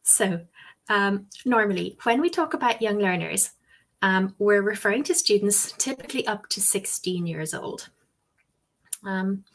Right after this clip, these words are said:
now, this is a bit controversial because some people think that young learners, um, refers to students up to twelve, okay, whereas others will define it as up to sixteen. Um,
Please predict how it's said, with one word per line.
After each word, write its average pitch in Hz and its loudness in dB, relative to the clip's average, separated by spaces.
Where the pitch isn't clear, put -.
now, 214 4
this 208 2
is 320 -2
a 370 0
bit - -8
controversial 185 0
because 185 0
some 247 2
people 254 -2
think 190 0
that - -2
young 185 2
learners, 170 0
um, 170 -2
refers 170 0
to - -2
students 180 0
up 185 -8
to - -4
twelve, 180 -2
okay, 208 -8
whereas 185 2
others 196 4
will 190 2
define 185 -2
it 226 -4
as 185 -2
up 190 -6
to 180 -2
sixteen. 170 -2
Um, 185 -2